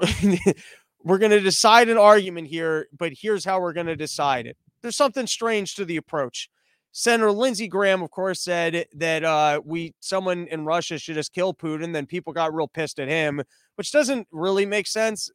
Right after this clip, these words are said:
Th-, this is those weird things about, I guess, the rules of war. Everyone's going, "Hey, what Putin's doing is the most evil thing in the entire world. We can't stand for what Putin's doing. And if only there was a solution, but we don't want him to go away. We'd hate for someone else to kill him."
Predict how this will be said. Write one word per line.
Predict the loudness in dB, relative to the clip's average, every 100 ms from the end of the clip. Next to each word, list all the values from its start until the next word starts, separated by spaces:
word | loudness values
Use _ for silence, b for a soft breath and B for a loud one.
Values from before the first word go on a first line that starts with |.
| -6
Th-, | -6
this | -4 -8
is | -6
those | -2 -2 -2
weird | 0 0 0
things | -2 -4 -4
about, | 0 2 2 0
I | -4
guess, | -4 -6
the | -8
rules | -6 -4 -4
of | -4 -4
war. | 2 2 2 -4 _ _
Everyone's | -2 0 -2 0
going, | 2 2 0
"Hey, | -2 -2 -4 _
what | -12
Putin's | -8 -8 -8 -8
doing | -8 -6 -8 -10 _
is | -12
the | -6
most | -6 -6 -10
evil | -8 -4 -4
thing | -2 0
in | 2
the | 2
entire | 0 0 2 4 4
world. | 2 -4 0
We | 0
can't | 0 0 0
stand | -2 -6 -2 -2 -2
for | -2
what | 0 0
Putin's | 0 -2 -2
doing. | -2 2 2 0 B B B
And | 2
if | 6
only | 8 8 6
there | 4
was | 2 2
a | -2
solution, | -2 0 2 4 4 2 -2 -6 _ _ _ _ _ _
but | 2 2
we | 6
don't | 8 8
want | 4
him |
to | 0 -6
go | -4 -2
away. | -2 -4 -4 -8
We'd | -12 -10
hate | -6 -6 -6
for | -10
someone | -8 -6
else | -2 -2
to | -4
kill | -8 -6 -4 -4
him." | -8